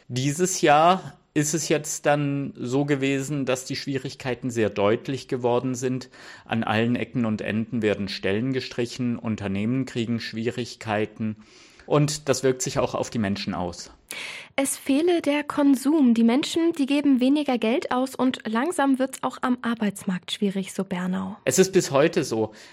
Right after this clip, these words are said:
Speaker 1: dass wer Arbeit hat, eine historisch niedrige Gefahr hat, aus dieser Arbeit raus arbeitslos zu werden. Aber umgekehrt die jungen Leute, die keine Arbeit haben, die aus der Ausbildung kommen, aus dem Studium,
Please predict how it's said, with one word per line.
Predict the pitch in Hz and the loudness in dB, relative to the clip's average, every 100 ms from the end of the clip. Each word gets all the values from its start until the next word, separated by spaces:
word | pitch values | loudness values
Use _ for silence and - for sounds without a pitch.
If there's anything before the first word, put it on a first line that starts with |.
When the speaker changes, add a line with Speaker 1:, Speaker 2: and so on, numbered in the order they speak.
| _ - | _ 2
Speaker 1:
dass | 123 127 - 120 | 2 2 -2 2
wer | 117 - | 2 4
Arbeit | 131 123 101 - 170 | 2 4 2 2 0
hat, | 220 - - _ _ _ _ _ _ _ | -2 -4 -18 _ _ _ _ _ _ _
eine | 117 123 127 127 131 131 127 127 | 0 4 4 4 4 2 2 2
historisch | 117 131 - 165 165 180 170 - | 0 -2 0 2 4 4 0 0
niedrige | 151 170 226 214 196 175 165 | 0 2 2 2 2 4 2
Gefahr | 170 151 139 127 143 123 | 0 -2 0 2 2 0
hat, | 123 - - - _ _ - | -6 -6 -12 -18 _ _ 4
aus | 135 - | 4 4
dieser | 156 135 120 | 0 2 4
Arbeit | 110 123 120 117 123 | 4 4 4 2 2
raus | 113 - | 0 0
arbeitslos | 110 117 104 - 95 95 - | 0 2 2 0 -8 -10 -12
zu | - 71 | -14 -12
werden. | 73 62 - 58 _ _ _ _ | -10 -12 -14 -18 _ _ _ _
Aber | 139 131 123 | 4 4 4
umgekehrt | 127 143 175 185 180 - | 2 2 0 2 0 0
die | 139 | 0
jungen | 180 226 165 | 2 4 4
Leute, | 123 101 98 104 - - - - _ - | 4 4 2 -4 -8 -14 -20 -20 _ -4
die | 135 117 110 107 - - | 0 2 0 0 -4 -6
keine | - 170 214 110 | -2 0 2 2
Arbeit | 107 98 92 | 2 2 0
haben, | 98 101 | -2 -2
die | 113 | 2
aus | 127 | 2
der | 139 123 | 2 2
Ausbildung | 170 175 135 117 113 | 2 2 0 0 -2
kommen, | 110 104 | -2 -2
aus | 104 - | -4 -6
dem | 117 | -8
Studium, | - 196 190 131 - | -4 -4 0 0 0